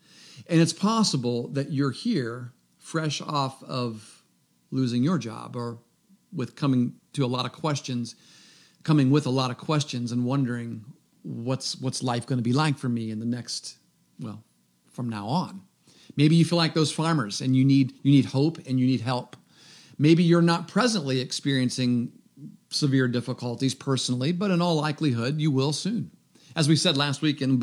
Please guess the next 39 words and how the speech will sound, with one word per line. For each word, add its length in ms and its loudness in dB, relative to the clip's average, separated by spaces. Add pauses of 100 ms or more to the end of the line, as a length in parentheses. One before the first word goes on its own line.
(100)
in 80 4
the 80 6
book 180 -2
of 60 -2
James, 480 4 (680)
uh, 400 -8 (100)
trials 640 2
will 300 4
come. 480 0
It's 140 -14
not 340 2
if 180 4
trials 380 -2
come, 360 -6 (260)
they're 340 2
inevitable. 540 0
They 140 0
are 160 0
coming. 420 -2 (840)
So 120 2
what 120 8
I'd 140 6
like 280 2
to 100 0
do 640 4
is 240 0
I 60 2
would 140 4
like 220 4
to 60 2
continue 600 2
to 100 2
share 340 -2
with 240 -4
you 140 0
how 340 -2
that 400 -4
speech 640 -4 (100)
went 380 -2